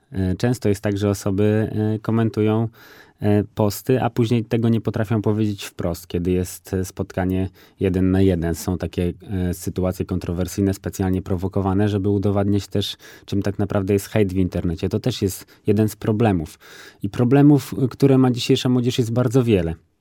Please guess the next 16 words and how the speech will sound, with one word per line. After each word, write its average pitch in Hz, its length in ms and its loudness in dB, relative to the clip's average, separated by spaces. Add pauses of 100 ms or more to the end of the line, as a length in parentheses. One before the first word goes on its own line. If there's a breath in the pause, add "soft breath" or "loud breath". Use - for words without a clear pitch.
(640 soft breath)
Ja, 117 540 4
e, 110 220 2
byłem 113 300 4
w 107 40 0
różnych 117 340 4
szkołach 92 480 -4
i - 80 -2
nawet 107 380 2
jeżeli 107 360 4
to 107 140 -4
są 104 220 0
miejsca, 107 500 0
w - 100 -10
których, 101 580 0 (500 loud breath)
e, 95 220 2 (180)
mamy 104 520 4